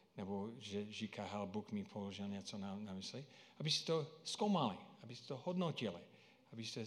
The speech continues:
se zeptali Duchu Svatým, co, co, co, co to má, a, myslet. Ale, ehm, další doporučení pro vás, kteří to mají, je Římanům dvanáct šest.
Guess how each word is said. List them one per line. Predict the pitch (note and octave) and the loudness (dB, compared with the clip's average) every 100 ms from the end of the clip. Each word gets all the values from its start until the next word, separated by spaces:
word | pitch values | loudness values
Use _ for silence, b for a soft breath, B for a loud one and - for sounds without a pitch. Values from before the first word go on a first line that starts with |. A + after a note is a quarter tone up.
| - | -6
se | - - | -6 -2
zeptali | C3+ D3+ D3+ D3 | 0 2 4 4
Duchu | C#3+ D3 | 2 -2
Svatým, | C#3+ D3 - A2+ - B B B - | 0 0 2 -2 -2 B B B -16
co, | - - - | -10 -10 -8
co, | - - - B2+ | 2 4 4 0
co, | C#3+ | -6
co | B2+ C3 | -4 -6
to | - | -2
má, | B2 A#2 A#2 A#2 - - | 0 2 2 0 -6 -6
a, | A2 A2 B2 | -4 -4 -4
myslet. | A2+ B2 - A2 G2+ A#2 - B B B B B - | 0 0 0 -2 -4 -6 -12 B B B B B 2
Ale, | C#3 D#3 D#3 D#3 - | 4 6 6 4 0
ehm, | C#3+ D3 C#3 C3+ B2 - | 0 2 0 -2 -6 0
další | C#3 F3+ - | 4 4 4
doporučení | A#3 G#3 D#3+ C#3 - C#3+ C#3 | 2 4 2 0 0 0 0
pro | C#3 C#3 | 0 0
vás, | A#2 A#2+ B2 - | 2 0 0 -2
kteří | - C3 C3 | -2 -2 -2
to | - B2 | 0 0
mají, | G#2 G2 A#2+ A#2+ | 2 2 2 2
je | A#2 | 0
Římanům | A2 D3+ F3+ F3 E3 - B - - | 0 2 2 2 0 -2 B -12 -2
dvanáct | A2+ C3+ E3+ F3+ - | 0 2 2 2 4
šest. | - - F#2+ A#2 E3 - - | 4 4 2 0 -2 -4 -8